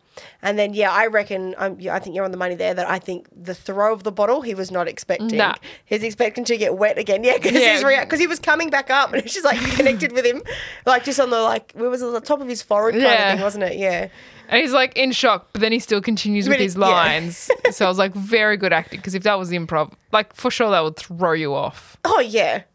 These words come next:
Speaker 2: Big time.
Speaker 1: But they're just so used to it now, you know, like,
Speaker 2: Yeah,
Speaker 1: it's
Speaker 2: just,
Speaker 1: fourth
Speaker 2: just
Speaker 1: season,
Speaker 2: continue.
Speaker 1: just, just, yeah, just carry on.
Speaker 2: It was very well done. He's like, "Well, that's on me."
Speaker 1: Yeah. <laughs> But yeah, don't put your foot up on the table. That's gross.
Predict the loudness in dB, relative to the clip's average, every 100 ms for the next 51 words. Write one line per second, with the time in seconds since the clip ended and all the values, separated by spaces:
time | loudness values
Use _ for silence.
0 | -6 -6 -4 -4 -2 -4 -6 -4 -2 0
1 | -2 -2 -6 -10 -8 -6 -6 -6 -8 -6
2 | -4 -2 -2 -2 -2 -4 -6 -16 -12 -10
3 | -8 -2 -2 -2 -2 -2 0 -2 -2 -2
4 | -4 -4 -2 -2 -4 -6 -2 0 0 -2
5 | -8 _ -20 _ -12 -10 -8 -2 2 2
6 | 2 0 0 -2 -2 0 2 2 2 2
7 | 2 2 0 -8 -4 2 2 2 -10 -8
8 | -4 -4 -2 -6 -4 -10 _ _ -20 -20
9 | -20 -20 -2 -2 0 -4 -6 -10 -8 -10
10 | -12 -12 -10 -8 -12 -10 -12 -12 -16